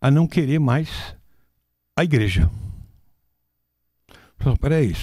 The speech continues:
esse negócio tá num caminho errado." Nós ficamos pensando, eu fiquei pensando, né? Não aceitavam nada.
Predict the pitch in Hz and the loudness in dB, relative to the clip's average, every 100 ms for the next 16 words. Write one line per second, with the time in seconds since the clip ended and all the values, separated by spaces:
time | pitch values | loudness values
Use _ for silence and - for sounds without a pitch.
0 | - 110 - 107 120 - 175 190 214 214 | -6 -6 -4 -2 -2 0 0 2 2 4
1 | 247 165 127 87 90 - 101 104 175 180 | 4 2 0 -2 -2 -2 -2 -2 -2 -2
2 | 117 95 107 - 131 240 - 151 139 170 | -2 -2 -2 -4 -4 -4 -2 -2 -2 -4
3 | - - _ _ _ _ _ _ _ _ | -6 -20 _ _ _ _ _ _ _ _
4 | - 135 151 143 170 190 139 85 71 | -2 -2 0 0 0 2 2 0 -8